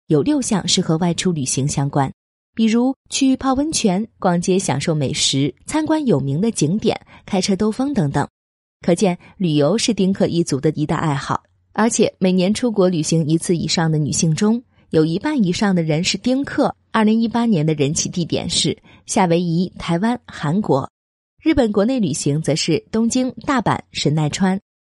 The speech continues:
和单身职业女性攒钱养老不同，有百分之四十的丁克存钱是为了兴趣爱好，这些都让日本的旅游业瞄准了丁克家庭，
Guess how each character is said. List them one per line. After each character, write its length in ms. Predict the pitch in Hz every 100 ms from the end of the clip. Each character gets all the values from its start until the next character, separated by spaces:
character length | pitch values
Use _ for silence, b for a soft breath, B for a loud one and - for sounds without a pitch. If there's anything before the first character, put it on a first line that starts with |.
| _ -
和 220 | 226 247
单 160 | 285
身 220 | 285 294 277
职 100 | 226
业 120 | 233
女 140 | 180
性 260 | 170 196 185
攒 180 | 170 151
钱 200 | 160 156
养 160 | 147
老 120 | 160 135
不 140 | 156
同， 320 | 170 135 160 B B -
有 160 | 160
百 160 | 170 143
分 160 | 175
之 160 | 175 190
四 180 | - 240
十 160 | -
的 160 | 165 165
丁 240 | 165 247
克 260 | 269 285 220
存 200 | - 165
钱 200 | 190 160
是 140 | 175 180
为 100 | 165
了 100 | 160
兴 220 | - 165
趣 100 | 170
爱 160 | - 165
好， 280 | - 156 _ _ _ -
这 160 | 339
些 320 | 311 320 320
都 180 | 320 330
让 220 | 339 277
日 120 | 226 220
本 120 | 156
的 80 | 160
旅 140 | 151
游 200 | 131 131
业 240 | 151 160 -
瞄 240 | 143 147
准 160 | 156 135
了 80 |
丁 220 | 139 160 160
克 140 | 160
家 180 | 156 139
庭， 340 | - 131 127